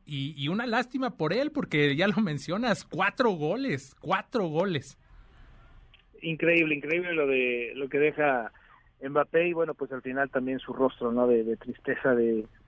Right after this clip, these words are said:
Speaker 2: de desasiego, ¿no? En donde, pues, sabía que tenía la oportunidad de colocarse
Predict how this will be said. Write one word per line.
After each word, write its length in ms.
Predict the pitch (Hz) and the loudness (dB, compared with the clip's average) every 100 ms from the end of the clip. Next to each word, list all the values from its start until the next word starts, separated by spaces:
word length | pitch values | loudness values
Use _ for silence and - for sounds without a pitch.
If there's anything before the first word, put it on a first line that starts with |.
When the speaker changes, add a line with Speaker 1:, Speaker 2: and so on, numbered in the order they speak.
| _ - - - - | _ -20 -20 -20 0
Speaker 2:
de 440 | 131 123 123 117 - _ - | 6 6 6 4 -2 _ -8
desasiego, 640 | 131 117 - 147 143 127 | -4 -4 -4 2 2 4
¿no? 160 | 131 139 | 4 2
En 60 | |
donde, 540 | 135 127 123 120 120 113 - _ _ - | 2 2 0 0 -2 -4 -10 _ _ -20
pues, 160 | 139 - - | -18 -18 -2
sabía 320 | 135 135 151 | 0 4 2
que 120 | 139 131 | 2 -4
tenía 260 | 135 135 | -4 0
la 60 | 143 | 0
oportunidad 340 | 131 120 139 | 0 0 0
de 80 | 143 | 0
colocarse 760 | - 120 110 135 131 135 123 | 0 0 2 0 0 -2 -2